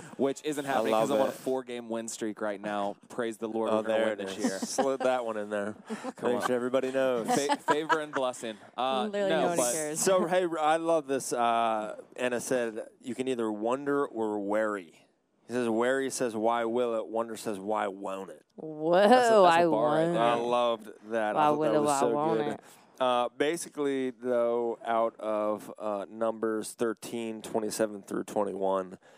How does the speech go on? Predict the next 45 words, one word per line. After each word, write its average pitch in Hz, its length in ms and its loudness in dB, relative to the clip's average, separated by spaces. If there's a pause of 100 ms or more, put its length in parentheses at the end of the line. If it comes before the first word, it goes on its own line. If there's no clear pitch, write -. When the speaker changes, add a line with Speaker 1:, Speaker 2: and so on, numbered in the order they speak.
(180)
Speaker 2:
uh, 95 460 2
talking 104 180 -2
about 101 140 -2
the 101 80 -8
twelve 101 340 -2
spies 98 580 -2
going 98 340 -8
to, 95 300 -6 (400)
uh, 95 600 -2 (260)
you 113 120 -6
know, 92 100 -4
figure 104 260 0
out 101 120 2
the 95 60 -2
promised 104 520 -2
land 101 280 -2
and 95 140 -6
basically 104 320 -4
go, 104 220 -2
"Hey, 110 180 -4
give 110 220 -4
a 107 80 0
report." 117 680 2 (380)
And 104 340 -2
ten 110 220 -2
come 101 160 -10
back 98 240 -2
and 92 80 -12
are - 20 -12
basically 95 380 -4
like, 92 80 -10 (120)
"Pfft, - 240 -10 (140)
not 107 180 2
happening, 104 440 -4
can't 107 360 -6
go, 107 420 2 (360)
can't 113 260 -2
make 107 300 -2
it. 107 220 0
Speaker 1:
Yeah. 92 140 -4 (220)
Speaker 2:
Giants 113 360 -2
are 107 40 -12
too - 220 -4
big." 117 540 0 (440)
And, 98 580 -4